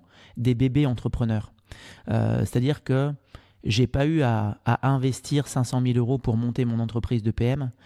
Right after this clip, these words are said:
Euh, en vrai, une fois que j'ai investi sur moi, sur quelques formations, sur un P C, peut-être sur un, du, du matos pour, pour,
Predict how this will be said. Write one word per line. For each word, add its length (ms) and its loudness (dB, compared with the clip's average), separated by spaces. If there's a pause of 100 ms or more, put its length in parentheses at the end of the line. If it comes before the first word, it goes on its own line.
(340)
Euh, 280 0
en 160 2
vrai, 240 2
une 100 0
fois 160 -2
que 60 -6
j'ai 120 0
investi 360 0
sur 220 -2
moi, 300 -4 (320)
sur 200 -6
quelques 280 0
formations, 680 -2 (300)
sur 220 0
un 80 2
P 160 2
C, 340 0
peut-être 300 -2
sur 180 0
un, 160 0
du, 280 -2
du 120 2
matos 400 0
pour, 340 0
pour, 280 -6